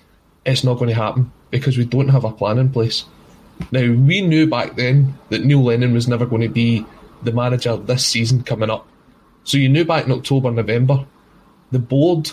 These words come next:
knew back in October, November, because they did offer the job to Gordon Strachan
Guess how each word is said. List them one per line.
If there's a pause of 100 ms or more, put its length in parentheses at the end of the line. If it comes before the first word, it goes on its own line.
knew
back
in
October,
November,
because
they
did (100)
offer
the
job (640)
to
Gordon
Strachan